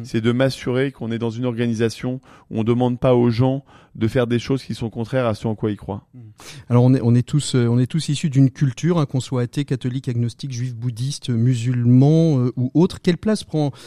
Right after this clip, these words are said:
Speaker 2: euh, cette culture dans votre vie ? J'ai envie de faire une question à la chancelle. Et Dieu dans tout ça ?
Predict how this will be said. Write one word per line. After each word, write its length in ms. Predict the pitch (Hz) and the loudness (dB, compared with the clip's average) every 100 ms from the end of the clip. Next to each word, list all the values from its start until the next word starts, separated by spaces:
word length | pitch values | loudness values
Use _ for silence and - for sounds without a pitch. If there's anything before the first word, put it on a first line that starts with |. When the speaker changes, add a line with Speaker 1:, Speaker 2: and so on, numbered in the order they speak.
| 151 - | -18 -4
Speaker 2:
euh, 200 | 135 131 | 0 0
cette 260 | 127 156 - | 0 -2 -2
culture 420 | - 151 - 175 | -4 -4 -4 0
dans 100 | 160 | 2
votre 220 | 139 131 | 2 2
vie ? 100 | 156 | 2
J'ai 100 | 190 | 4
envie 120 | 156 151 | 2 0
de 60 | |
faire 100 | 185 | 0
une 100 | 156 | 0
question 260 | 151 143 170 | 0 0 0
à 20 | |
la 80 | 139 | 0
chancelle. 380 | 131 127 180 180 - | -2 -2 0 0 2
Et 100 | 135 | 2
Dieu 220 | 117 165 | 2 2
dans 120 | 135 | 2
tout 140 | 123 | -2
ça ? 260 | 117 117 | -6 -6